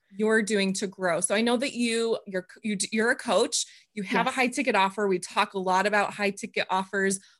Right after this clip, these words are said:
Speaker 1: on this show. Um, so what are kind of your strategies that you're using to grow your business, and maybe speak a little bit to the, like, the,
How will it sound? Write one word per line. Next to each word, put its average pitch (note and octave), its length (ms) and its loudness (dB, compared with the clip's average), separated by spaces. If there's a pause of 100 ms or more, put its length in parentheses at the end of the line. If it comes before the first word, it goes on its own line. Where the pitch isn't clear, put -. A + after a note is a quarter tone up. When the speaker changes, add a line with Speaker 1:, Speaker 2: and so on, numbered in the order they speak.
(100)
Speaker 1:
on G3 200 -2
this G3 220 2
show. F3+ 480 2 (380)
Um, F3+ 480 0 (720)
so A#3 180 -2
what A3 280 4
are D4 80 4
kind C4+ 180 -2
of B3 60 4
your A3+ 140 2
strategies G#3 760 2
that F#3+ 120 -4
you're F#3 180 -2
using F#3 560 -2
to F#3+ 200 -6
grow F#3 420 0
your F3+ 180 -2
business, E3+ 720 -6
and F3+ 480 -2
maybe A3 220 0
speak A#3+ 260 -4
a G#3+ 80 4
little A3+ 320 2
bit G3+ 240 0 (100)
to G#3 160 -2
the, F3+ 320 -2 (480)
like, F#3 340 0
the, F#3 240 2